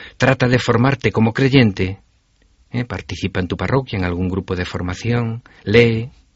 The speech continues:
¿eh? Todo eso te ayuda a actualizar y profundizar en tu fe. Seis, no dejes de practicar la caridad, ¿eh? Participa, colabora con Cáritas, comparte, acoge,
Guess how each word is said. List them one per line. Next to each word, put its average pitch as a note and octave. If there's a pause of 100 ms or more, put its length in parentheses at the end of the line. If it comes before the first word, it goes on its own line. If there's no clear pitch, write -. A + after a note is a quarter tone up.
(460)
¿eh? A2+ (120)
Todo A2
eso B2
te F#2
ayuda G#2+ (160)
a -
actualizar G2+
y G#2
profundizar F#2
en F2+
tu -
fe. F2+ (1900)
Seis, A#2 (180)
no C3
dejes B2+
de G#2 (240)
practicar G2+
la F#2+
caridad, F2+ (340)
¿eh? A2+ (260)
Participa, G#2+
colabora F#2
con F2
Cáritas, G2+
comparte, F#2
acoge, G2